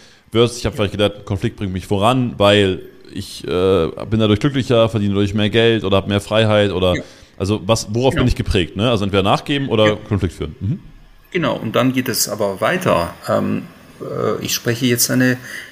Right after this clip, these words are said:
Speaker 2: äh, weitere Schicht an, nämlich die Lerngeschichte. Habe ich gelernt, dass mein Verhaltensmuster zum Erfolg führt, und das ist sehr subjektiv,
Speaker 1: Mhm.
Speaker 2: dann werde ich das wiederholen.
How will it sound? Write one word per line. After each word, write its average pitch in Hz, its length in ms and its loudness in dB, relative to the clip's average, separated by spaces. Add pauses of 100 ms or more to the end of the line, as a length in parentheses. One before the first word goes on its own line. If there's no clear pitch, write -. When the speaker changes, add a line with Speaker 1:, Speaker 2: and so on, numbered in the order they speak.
(260)
Speaker 2:
äh, - 40 -10 (640)
weitere 139 380 0
Schicht - 440 -6
an, 90 320 -6
nämlich 120 400 -4 (800)
die 113 160 -10
Lerngeschichte. 117 1080 -2 (160)
Habe 170 240 -2
ich - 180 -6
gelernt, 127 720 0 (640)
dass 117 560 -4
mein 147 760 -4
Verhaltensmuster 135 1400 -4 (440)
zum 127 360 2
Erfolg 104 560 -2
führt, - 520 -6 (140)
und 127 100 -6
das 98 140 -2
ist - 200 0
sehr 92 160 -4
subjektiv, 139 800 -8
Speaker 1:
Mhm. 87 220 -4 (460)
Speaker 2:
dann 135 260 0
werde 147 220 0
ich 135 140 -8
das 147 280 -2
wiederholen. 139 600 2